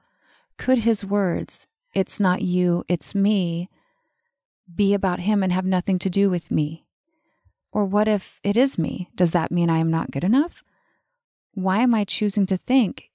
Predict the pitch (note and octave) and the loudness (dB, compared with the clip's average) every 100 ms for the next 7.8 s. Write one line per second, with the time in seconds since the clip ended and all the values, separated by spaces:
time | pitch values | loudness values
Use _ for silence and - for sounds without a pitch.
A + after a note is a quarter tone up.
0 | _ - - G3+ G3 F3+ - - - F3+ | _ -20 -4 0 0 -2 -10 -16 -8 -2
1 | G#3 G3 F3 E3 E3+ F3+ E3+ - E3 F3 | 0 2 0 0 0 2 0 -2 0 0
2 | D#3 D3 - _ _ _ _ _ _ _ | 0 -2 -12 _ _ _ _ _ _ _
3 | _ _ _ A3 C4 A#3+ F#3+ C4 C4+ - | _ _ _ -4 0 0 2 2 2 -2
4 | - - - D#2 - - - _ _ _ | -6 -6 -2 0 0 -2 -10 _ _ _
5 | _ _ _ _ _ _ - D4 - F4+ | _ _ _ _ _ _ -2 0 -2 -4
6 | F#3 F#3+ B3 F3 D3+ E3+ D#3+ E3+ D#3+ D3 | -2 0 2 0 -2 -4 -2 0 0 -2
7 | D3 D#3 - F3+ - - - - | -4 -4 -2 0 -2 -4 -6 -10